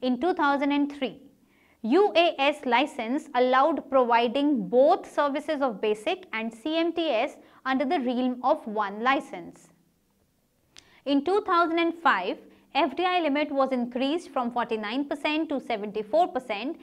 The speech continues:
and mobile number portability in two thousand eight flagged the way for the noteworthy growth in the sector.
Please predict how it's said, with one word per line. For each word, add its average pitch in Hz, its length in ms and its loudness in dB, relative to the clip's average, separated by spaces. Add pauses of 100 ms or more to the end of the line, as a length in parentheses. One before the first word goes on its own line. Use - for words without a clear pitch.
(220)
and 226 220 -2
mobile 254 480 2
number 294 300 2
portability 294 800 0
in 233 120 -6
two 240 120 -6
thousand 220 460 -4
eight 269 380 0 (220)
flagged 320 480 2
the 311 80 6
way 254 380 0 (180)
for 285 340 2
the 262 160 0
noteworthy 269 800 2
growth 233 420 0
in 240 160 -2
the 269 80 0
sector. 262 440 -4